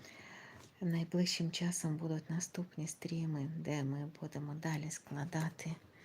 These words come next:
і все ж таки зробимо цю красуню уже повністю складеною картиною. Всім дякую за увагу, дякую за підтримку. Хто зараз дивиться, що,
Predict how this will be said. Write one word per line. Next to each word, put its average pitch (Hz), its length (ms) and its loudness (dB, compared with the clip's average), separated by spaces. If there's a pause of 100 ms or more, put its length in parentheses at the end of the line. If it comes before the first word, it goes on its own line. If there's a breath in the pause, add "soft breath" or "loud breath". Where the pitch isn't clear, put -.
(480 loud breath)
і 170 100 -2
все 175 260 -2
ж - 140 -4
таки 165 220 -4
зробимо 160 640 2
цю - 200 -4
красуню 156 720 -4 (880 loud breath)
уже 156 200 4
повністю 147 720 2 (520 loud breath)
складеною 160 720 2
картиною. 277 800 8 (2250 loud breath)
Всім 247 300 6
дякую 196 380 6
за 175 140 4
увагу, 170 520 4 (240)
дякую 196 340 4
за 175 120 0
підтримку. 180 680 2 (500)
Хто 170 120 -4
зараз 190 380 4
дивиться, 180 580 2
що, - 220 0